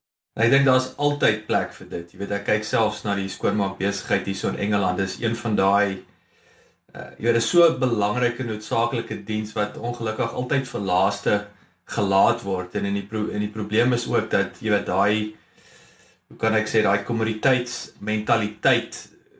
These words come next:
party besighede, dit filter af met ook hoe hulle na hulle mense kyk wat vir hulle werk. Hulle behandel hulle ook as net as 'n kommoditeit. So dis altyd vir my verfrissend om te hoor hoe, wil ek sê, 'n skoonmaakbesigheid wat besef dat dit gaan nie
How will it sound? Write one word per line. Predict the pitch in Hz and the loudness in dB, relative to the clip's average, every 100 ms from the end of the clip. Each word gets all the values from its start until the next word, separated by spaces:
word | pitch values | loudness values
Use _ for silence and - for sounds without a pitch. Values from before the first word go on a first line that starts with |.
| _ | _
party | 107 120 117 | -6 -2 0
besighede, | 104 104 120 - 110 104 | 0 -2 -4 -4 -4 -2
dit | 101 - | -4 -4
filter | 131 120 117 | -4 -4 -2
af | 110 107 | -2 -2
met | 104 101 - | -4 -6 -4
ook | 117 110 | -4 -2
hoe | 104 | 0
hulle | 101 101 | 0 0
na | 98 | 0
hulle | 98 95 | 2 0
mense | 95 95 110 - 131 | 0 0 0 0 -2
kyk | 95 95 | -2 -2
wat | 95 | -2
vir | 101 | -2
hulle | 90 | 2
werk. | 101 90 - - | 4 2 -2 -8
Hulle | 87 | -6
behandel | 92 92 107 107 | -2 -2 -2 -4
hulle | 139 | -2
ook | 139 - | -4 -4
as | 98 | -6
net | 90 | -6
as | - | -8
'n | - | -10
kommoditeit. | - 95 90 - 82 - - _ _ _ _ _ | -10 -8 -8 -4 -6 -6 -16 _ _ _ _ _
So | - | -2
dis | 117 127 | 0 2
altyd | 139 143 | 2 4
vir | 135 | 2
my | 127 | 0
verfrissend | 120 - 135 - 104 101 | -2 0 2 2 0 -2
om | 98 | -4
te | 101 | -2
hoor | 95 101 | 0 0
hoe, | 98 95 92 - | 0 -4 -6 -8
wil | 104 | -2
ek | 101 | -2
sê, | - 123 | 2 2
'n | 107 - | 2 2
skoonmaakbesigheid | 147 139 135 110 - - 107 104 120 - 104 95 | 4 6 6 4 0 0 0 2 -2 0 -2 0
wat | 101 - | -2 -2
besef | 107 104 - 160 120 104 - - _ _ _ _ _ | -6 -4 0 2 2 0 -8 -18 _ _ _ _ _
dat | - 104 104 | -6 -2 0
dit | 104 | 0
gaan | - 131 | 0 2
nie | 143 | 2